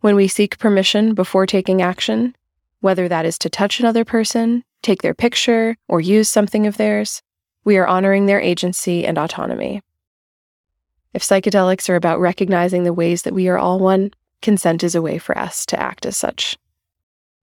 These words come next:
This psychedelic renaissance we now find ourselves in has its own particular consent issues, from cases of therapist or guide sexual misconduct, or consent violations in psychedelic spaces,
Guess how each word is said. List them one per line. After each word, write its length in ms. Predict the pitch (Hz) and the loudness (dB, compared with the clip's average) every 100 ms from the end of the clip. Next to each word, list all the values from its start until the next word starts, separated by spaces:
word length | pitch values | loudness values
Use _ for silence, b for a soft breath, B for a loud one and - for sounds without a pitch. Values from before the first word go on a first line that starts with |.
| _ _ _ _ _ | _ _ _ _ _
This 200 | 220 247 | 0 2
psychedelic 480 | - 233 226 214 202 | 2 2 4 4 4
renaissance 560 | 196 190 190 190 180 - | 2 2 2 0 0 0
we 80 | 190 | 2
now 160 | 175 | 2
find 280 | 175 185 180 | 2 0 0
ourselves 360 | 175 - 180 - | 0 0 0 0
in 260 | 175 170 | -2 -2
has 220 | 175 196 | -2 -2
its 160 | 190 - | -2 2
own 220 | 196 202 | 2 2
particular 500 | 196 196 196 202 185 | 0 0 0 2 0
consent 440 | 180 202 - 202 - | 2 0 2 2 0
issues, 580 | 175 170 175 - - - _ _ _ | -2 -4 -6 -8 -10 -14 _ _ _
from 220 | - 208 | -2 -2
cases 380 | 190 208 196 185 | 2 0 -2 -2
of 140 | 185 170 | -4 -2
therapist 580 | 190 180 180 185 - | 2 2 2 0 0
or 60 | 175 | -2
guide 380 | 180 170 165 165 | 0 0 0 -2
sexual 360 | 185 - 185 | -6 -4 -2
misconduct, 760 | 175 175 - 180 170 175 - - - _ _ _ _ | -2 -4 -2 -2 0 0 -2 -12 -20 _ _ _ _
or 140 | 196 190 | -4 0
consent 400 | 208 - 196 202 | 0 2 0 2
violations 640 | 185 185 180 180 185 180 | 0 2 0 0 -2 -2
in 80 | 180 | -2
psychedelic 540 | 190 180 185 180 - | -2 -2 0 0 -2
spaces, 680 | - 180 175 - 175 180 | -4 -4 -2 -4 -6 -6